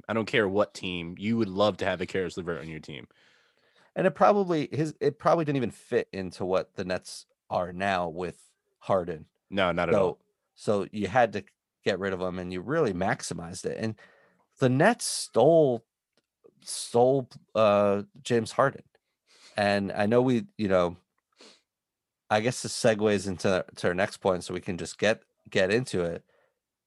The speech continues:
Speaker 2: Do you care that James Harden said after the game the other day, "I am the M V P"? 'Cause I don't. I, I think he is. And, eh, you know, we're, we're doing a complete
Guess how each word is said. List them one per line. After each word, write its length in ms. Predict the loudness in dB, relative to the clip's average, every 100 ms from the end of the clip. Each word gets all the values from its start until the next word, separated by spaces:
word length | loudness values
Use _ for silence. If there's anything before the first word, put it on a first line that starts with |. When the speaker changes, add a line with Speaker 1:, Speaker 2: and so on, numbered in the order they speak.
| _ _ _
Speaker 2:
Do 100 | -2
you 120 | 2 2
care 420 | 4 4 4 4
that 300 | 2 2 -2 _ _ _ _ _ _ -6
James 300 | 0 0 4
Harden 240 | 4 4
said 200 | 2 4
after 280 | 4 4 2
the 60 | 0
game 460 | 4 4 2 -2
the 140 | -2 0
other 160 | 2
day, 240 | 4 2 -2 -2
"I 180 | 2 4
am 220 | 6 4
the 60 | 2
M 160 | 2
V 100 | 0
P"? 220 | -4 -4 -4
'Cause 200 | 0 4
I 180 | 6
don't. 300 | 6 2 0 -6
I, 200 | 0 0
I 220 | 2 0 -2 _ _ _ _ _ _ _ _ _
think 140 | -4 -2
he 180 | 0 2
is. 280 | 2 0 -6 2
And, 400 | 4 6 4 0 -4
eh, 80 | -12 _ -4
you 100 | 0
know, 260 | 2 2 0
we're, 240 | 0 2
we're 240 | 2 0 2
doing 280 | 4 4 4
a 100 | 2
complete 480 | -2 0 2 2